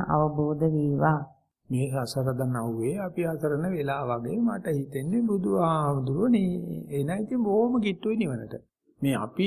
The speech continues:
Speaker 2: පාර දැනගෙන මේ අනුන්ට පාර පෙන්වන්න හදනවා කියන කට්ටිය තමයි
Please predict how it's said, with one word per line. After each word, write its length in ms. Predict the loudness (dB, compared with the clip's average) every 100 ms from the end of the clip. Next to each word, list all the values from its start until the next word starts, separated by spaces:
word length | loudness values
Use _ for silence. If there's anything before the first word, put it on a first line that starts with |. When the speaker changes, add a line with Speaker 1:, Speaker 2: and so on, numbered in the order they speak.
| 0
Speaker 2:
පාර 280 | -2 0 0
දැනගෙන 380 | 2 2 0 -2
මේ 140 | -2 -2
අනුන්ට 340 | -2 0 0
පාර 260 | 0 -2 0
පෙන්වන්න 420 | 2 2 2 0
හදනවා 340 | 0 2 0
කියන 200 | 0 -2
කට්ටිය 380 | 0 -2 -2 -4
තමයි 520 | 0 -2 0 0 2